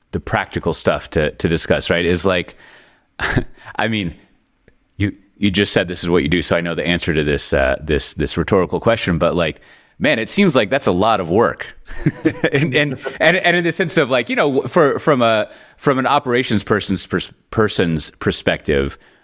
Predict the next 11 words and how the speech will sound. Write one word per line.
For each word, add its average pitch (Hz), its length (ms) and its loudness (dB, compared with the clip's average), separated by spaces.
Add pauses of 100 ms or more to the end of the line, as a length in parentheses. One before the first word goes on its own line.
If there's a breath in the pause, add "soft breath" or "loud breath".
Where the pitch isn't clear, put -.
one 131 300 4
of 120 100 0
the 113 100 -2
reasons 113 400 -2
you 92 100 2
have 139 260 2
a 87 80 -4
help 90 260 -6
desk 76 460 -2
is 87 360 0
to, 82 580 2